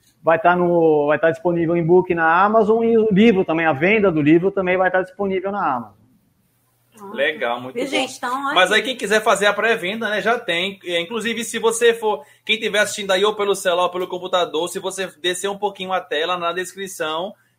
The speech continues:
Speaker 3: tem
Speaker 2: Já
Speaker 3: aí
Speaker 2: tá
Speaker 3: o
Speaker 2: o
Speaker 3: link
Speaker 2: link.
Speaker 3: que você pode acessar a editora e fazer a compra, né, desse livro do pré-lançamento. Já tá disponível lá.
Speaker 2: É, gente.
Speaker 3: Quem quiser.
Speaker 1: Vamos lá, Thiago. Vamos lá, Thiago. Abre a mão aí, Thiago.
Speaker 2: Aproveita aí, pega o link, né, porque eu tô fazendo já o meu aqui. Vou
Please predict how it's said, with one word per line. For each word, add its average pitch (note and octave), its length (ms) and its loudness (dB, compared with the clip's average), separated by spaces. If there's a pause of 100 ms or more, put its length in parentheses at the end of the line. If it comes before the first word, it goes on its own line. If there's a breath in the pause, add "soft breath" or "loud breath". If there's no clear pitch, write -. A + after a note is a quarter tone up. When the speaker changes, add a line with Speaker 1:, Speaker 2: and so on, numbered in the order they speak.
(100)
Speaker 3:
tem F3+ 100 -4
Speaker 2:
Já G3 80 2
Speaker 3:
aí G3 140 4
Speaker 2:
tá G3+ 40 4
Speaker 3:
o G3+ 60 4
Speaker 2:
o F#3+ 60 2
Speaker 3:
link G#3 400 -4
Speaker 2:
link. A#3+ 80 -8
Speaker 3:
que G#3+ 80 -6
você F#3+ 260 -6
pode F#3 220 -2
acessar F3 560 -4
a F3+ 80 -2
editora F3+ 480 -10
e - 20 -20
fazer F3+ 300 -6
a F3+ 80 -4
compra, F3+ 440 -8
né, F3 200 -8
desse F3 320 -14
livro D#3+ 240 -14
do E3 80 -10
pré-lançamento. D#3 720 -10
Já D#3+ 140 -4
tá D#3 100 -8
disponível F3 640 -8
lá. C#3+ 340 -6 (140)
Speaker 2:
É, G#3 120 -14
gente. B3+ 120 -12
Speaker 3:
Quem D3 140 -10
quiser. - 120 -12
Speaker 1:
Vamos G3 280 6
lá, A3 200 8
Thiago. G3+ 540 6
Vamos F3+ 240 -2
lá, G#3+ 160 4
Thiago. F#3+ 340 4
Abre F#3 180 6
a G3+ 40 8
mão G#3+ 180 6
aí, G#3 140 6
Thiago. E3+ 340 4 (520 soft breath)
Speaker 2:
Aproveita C#4 500 -10
aí, B3+ 240 -10
pega C4+ 300 -8
o C#4 80 -8
link, C4 420 -12 (340)
né, A3 200 -20
porque - 220 -14
eu B3+ 160 -6
tô F#4+ 120 -14
fazendo D#4+ 320 -8
já C4+ 300 -2
o G4 80 -10
meu C4+ 300 -6
aqui. A#3+ 360 -14
Vou B3+ 100 -20